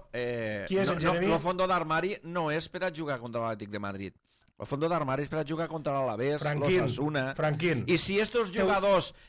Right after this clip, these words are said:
Speaker 1: que, que a més mos han con-, mos han costat molts de diners, està claríssim que no poden jugar, eh? Te dono la raó en això. Però, en teoria, se fitxen per jugar contra equips d'estos.
Speaker 2: Veig que quan parlo no m'escolteu.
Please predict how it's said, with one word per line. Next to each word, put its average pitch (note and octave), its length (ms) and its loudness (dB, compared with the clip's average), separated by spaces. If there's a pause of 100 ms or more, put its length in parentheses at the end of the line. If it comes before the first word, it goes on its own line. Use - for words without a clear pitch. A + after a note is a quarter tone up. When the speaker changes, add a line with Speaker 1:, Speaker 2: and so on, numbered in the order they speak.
(140)
Speaker 1:
que, D#3 260 6
que D3+ 160 2
a D#3 140 0
més D3+ 280 0
mos F3 160 -2
han F3 140 -4
con-, E3 240 -4
mos D3+ 200 -2
han E3 120 0
costat D3 380 -4
molts D#3 320 0
de D3+ 100 2
diners, C3+ 380 -2 (360)
està G3+ 280 0
claríssim F#3+ 480 2
que D#3+ 100 0
no D3+ 100 0
poden B2+ 300 0
jugar, A2 320 0
eh? E3+ 100 2 (380)
Te D3+ 180 2
dono G#3 220 6
la G3 100 8
raó G3 240 6
en G3 80 2
això. C3 300 0 (420)
Però, F3 300 4
en D#3 260 2
teoria, F3+ 600 0 (240)
se - 260 0
fitxen A3+ 480 -2
per F#3 160 -2
jugar E3+ 220 4 (100)
contra G#3 240 -2
equips F#3 320 -6
d'estos. G#3 400 0
Speaker 2:
Veig G#3 220 2 (100)
que G3 100 2
quan E3+ 220 2
parlo G3 160 4
no G3+ 80 4
m'escolteu. B2+ 640 0